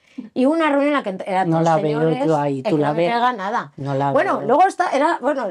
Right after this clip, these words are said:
Speaker 1: le caía muy bien a los señores, eh, claro. Era como, "Qué graciosa la niña esta, ¿no?
Speaker 2: <laughs>
Speaker 1: Qué graciosa". Y, y de repente entraron con el chascarrillo de,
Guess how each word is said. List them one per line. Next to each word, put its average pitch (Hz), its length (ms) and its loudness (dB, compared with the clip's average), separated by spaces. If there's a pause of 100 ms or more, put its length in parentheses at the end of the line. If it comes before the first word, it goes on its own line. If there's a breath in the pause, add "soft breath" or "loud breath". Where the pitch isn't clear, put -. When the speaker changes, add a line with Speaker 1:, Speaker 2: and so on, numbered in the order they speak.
Speaker 1:
le 190 240 -4
caía 202 200 2
muy 277 140 2
bien 233 140 -4
a - 20 -4
los 214 140 -6
señores, 190 600 -4
eh, 170 340 -4
claro. 180 340 -4 (760 loud breath)
Era 196 440 0
como, 185 160 -4
"Qué 190 100 -2
graciosa 180 800 -6
la 170 140 -8
niña 160 340 -6
esta, - 240 -12
¿no? 277 200 -8
Speaker 2:
<laughs> - 320 -8
Speaker 1:
Qué - 80 -8
graciosa". - 600 -8 (640 loud breath)
Y, 233 640 -2
y 240 80 -8
de 196 100 0
repente 208 320 -2
entraron 262 300 -2
con 247 140 -4
el 190 80 -8
chascarrillo 202 500 -6
de, 180 320 -6